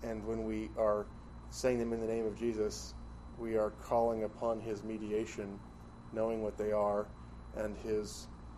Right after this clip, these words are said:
um, intercession for us to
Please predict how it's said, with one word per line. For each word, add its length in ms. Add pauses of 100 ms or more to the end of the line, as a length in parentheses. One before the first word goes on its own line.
(300)
um, 320 (100)
intercession 560 (140)
for 240
us 200 (120)
to 240